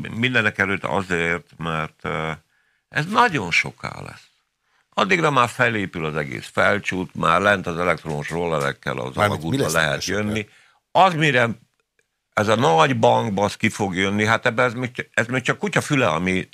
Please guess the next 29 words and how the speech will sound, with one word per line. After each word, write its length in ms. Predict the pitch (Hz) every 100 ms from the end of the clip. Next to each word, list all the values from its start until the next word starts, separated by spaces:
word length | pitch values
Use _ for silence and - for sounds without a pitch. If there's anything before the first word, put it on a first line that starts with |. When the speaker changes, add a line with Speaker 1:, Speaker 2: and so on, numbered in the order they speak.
| _
Speaker 1:
amit 260 | 85 92 87
itt 140 | 80
megélünk. 560 | 90 92 90 90 92 85 - -
Hát 320 | 107 - - _ _
micsoda, 600 | 175 202 202 131 117 - _ _ _
és 140 | -
ráadásul 380 | 117 107 101 98
ez 60 | 85
egy 100 | -
kis 220 | 90 -
ország, 460 | 76 73 - 71 82
amikor 380 | 82 82 85
a, 140 | 78 62 _ _ _ _ _ _
a 80 | -
Mészáros 640 | 104 117 - 98 87 82
Lőrinc 480 | 95 98 95 87 76
bankja 800 | 76 87 85 82 82 60 65 - -
hét 280 | 92 95 -
millió 360 | 95 85 80
eurót 480 | 78 92 90 82 80 -
ad 140 | 85 80 _
kölcsön 640 | 104 98 92 92 82 -
Mészáros 720 | - 85 87 - 78 80 78 -
Lőrincnek, 720 | 80 78 76 73 - 69 - _ _ _ -
ahogy 160 | 90 101
úgy 280 | 135 131 -
finanszírozzák 1160 | 127 113 107 92 - 92 87 85 78 69 76
az 100 | 82
oligarchákat 920 | 90 90 82 78 71 76 62 73 78